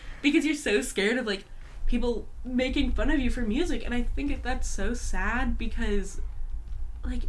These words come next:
Speaker 2: it should just be enjoyed. And it really says a lot about the person, like, what they listen to.
Speaker 1: Mm-hmm.
Speaker 2: And it just,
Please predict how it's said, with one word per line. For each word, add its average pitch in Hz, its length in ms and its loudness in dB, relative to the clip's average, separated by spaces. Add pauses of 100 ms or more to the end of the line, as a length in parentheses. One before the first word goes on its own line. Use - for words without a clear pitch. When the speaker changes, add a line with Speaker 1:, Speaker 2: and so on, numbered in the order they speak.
(160)
Speaker 2:
it - 80 -4
should - 180 0
just 392 280 -4
be 294 180 2
enjoyed. 269 480 -2
And 247 240 -6 (380)
it 220 100 0
really 285 180 0
says 202 240 -8
a 233 60 -6
lot 190 220 -6
about 202 220 -8
the 185 60 -12
person, 202 400 -8
like, 233 140 -6
what 190 140 -12
they 185 80 -12
listen 196 340 -10
to. 285 300 -4 (140)
Speaker 1:
Mm-hmm. 160 200 0 (800)
Speaker 2:
And - 140 -2
it 339 100 -2
just, - 380 -6